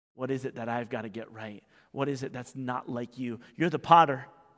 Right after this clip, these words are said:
You're trying to cut some things off of me. What is it?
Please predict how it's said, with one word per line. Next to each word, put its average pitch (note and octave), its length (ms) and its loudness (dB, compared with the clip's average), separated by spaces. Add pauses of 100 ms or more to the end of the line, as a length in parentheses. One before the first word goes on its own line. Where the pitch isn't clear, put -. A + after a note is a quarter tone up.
(540)
You're D3+ 140 -2
trying F3 280 4
to D3 80 2
cut - 340 4
some F3+ 200 -4
things F3+ 340 2
off F3+ 220 8
of E3 80 0
me. D3 160 0 (160)
What F3 200 10
is G#3+ 220 8
it? - 280 -2